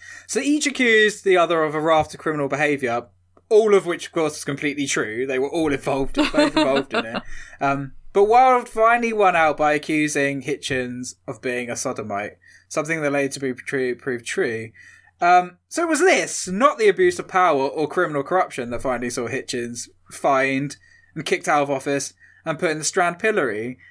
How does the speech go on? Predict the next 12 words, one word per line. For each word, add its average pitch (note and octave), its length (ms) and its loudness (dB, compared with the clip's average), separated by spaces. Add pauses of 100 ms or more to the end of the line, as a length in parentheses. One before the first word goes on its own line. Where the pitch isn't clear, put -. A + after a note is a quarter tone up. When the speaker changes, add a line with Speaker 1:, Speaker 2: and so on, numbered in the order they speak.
(640)
Speaker 1:
So G#3+ 180 4
there, A#3+ 380 6
Hitchens G#3 500 -2
was F3 140 -4
severely D#3+ 420 0
injured D3 240 -4
by C#3+ 120 0
stones F3+ 520 0
from D3 160 -6
an C#3+ 80 -2
angry C#3 320 -2
crowd. D#3 600 0